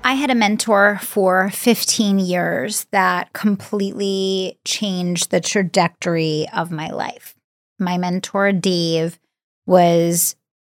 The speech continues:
parental figure, part coach, part boss, part friend, part confidant, and everything in between. And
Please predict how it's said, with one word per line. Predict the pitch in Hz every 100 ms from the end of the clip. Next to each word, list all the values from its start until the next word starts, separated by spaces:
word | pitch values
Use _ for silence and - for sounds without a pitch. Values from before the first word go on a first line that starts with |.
| _ _ _ -
parental | 262 247 240 240 226
figure, | 208 233 214 214 208 202
part | - 247 233 -
coach, | - 240 240 - - - -
part | - 220 208 - -
boss, | 196 185 190 190
part | - - 226 - -
friend, | - 220 196 185 185 190
part | - 220 208 -
confidant, | - 220 196 180 190 180 175 175 _ _ _ _ -
and | 180
everything | 175 180 175 -
in | 165
between. | 175 - - - - - _ _ _ _ -
And | 190 185 180 180 180 180 170